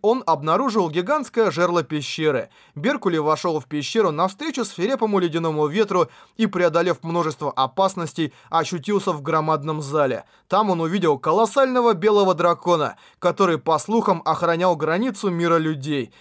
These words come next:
При первом же взгляде на дракона, свернувшегося на горе сокровищ, Беркули понял, что чудовище спит.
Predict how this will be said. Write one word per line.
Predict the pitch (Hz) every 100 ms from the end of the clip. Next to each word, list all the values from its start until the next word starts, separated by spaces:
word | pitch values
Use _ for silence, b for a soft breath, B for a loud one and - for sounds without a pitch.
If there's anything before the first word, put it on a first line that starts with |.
| b
При | - 170
первом | - 208 196 156
же | 160
взгляде | 139 147 175 165
на | 151
дракона, | 143 156 160 214 175 120
свернувшегося | - 180 247 349 302 269 220 208
на | 190
горе | 160 175 156
сокровищ, | 165 139 170 190 175 - B B
Беркули | 151 185 196 180 156
понял, | 139 - 190 180
что | 151 285 269
чудовище | 220 156 170 165 147 156
спит. | - - 156 135